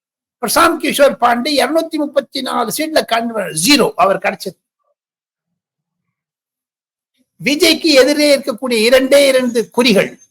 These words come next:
தமிழகத்தை பொறுத்து மட்டும். விஜய் அவர்களே, தாங்கள் சிராக் பாஸ்வான் மாதிரி ஆளும் நினைக்கிறீர்களா அல்லது பிரசாந்த் கிஷோர் மாதிரி தோக்க பார்க்க நினைக்கிறீர்களா? தாங்கள் முடிவு செய்ய வேண்டும்.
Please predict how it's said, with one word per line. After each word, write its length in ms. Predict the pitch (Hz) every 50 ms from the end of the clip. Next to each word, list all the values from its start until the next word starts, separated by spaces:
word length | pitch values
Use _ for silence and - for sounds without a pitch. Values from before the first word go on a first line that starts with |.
| _ _
தமிழகத்தை 520 | - 214 247 - 254 247 247 214 220 220
பொறுத்து 340 | 190 - 220 220 180 - 202
மட்டும். 360 | 196 196 185 - 180 147 - _ _ _ _ _ _ _ _ _ _ _ _ _ _ _ _ -
விஜய் 360 | 139 175 233 247 320 311 302
அவர்களே, 460 | 277 240 226 214 170 185 175 180 220 254 254 508 - _ _ _ _ _ _ _ _ _ _ _ _ _ _ _ _ _ _ _ _ _ _ -
தாங்கள் 480 | 202 220 233 240 247 233 254 269 294 302 311 311 - - _ _ _ _ _ _ _ _ _ _ _ _ _ _ -
சிராக் 400 | - 226 262 294 311 - - -
பாஸ்வான் 500 | 302 262 254 - - 269 254 247 240 226
மாதிரி 300 | 226 240 254 262 269 254 233 202 180 180 - _ _ -
ஆளும் 440 | 175 185 240 277 294 294 285 269 262 233 220
நினைக்கிறீர்களா 640 | 220 220 220 208 - 220 208 196 180 151 175 202 233 269 277
அல்லது 380 | 226 220 233 247 247 226 226
பிரசாந்த் 400 | - 220 - - 294 294 285 285
கிஷோர் 320 | - 269 - - 254 247 220
மாதிரி 360 | 220 226 254 - 285 - -
தோக்க 300 | - 294 302 302 - -
பார்க்க 420 | 226 240 247 226 208 - - 233 214
நினைக்கிறீர்களா? 600 | 196 - 208 180 _ 196 185 175 165 180 175 - - _
தாங்கள் 300 | - 214 233 247 247 233
முடிவு 260 | 220 220 254 277 269 -
செய்ய 260 | - 226 220 214 208
வேண்டும். 380 | 202 190 185 185 170 156 -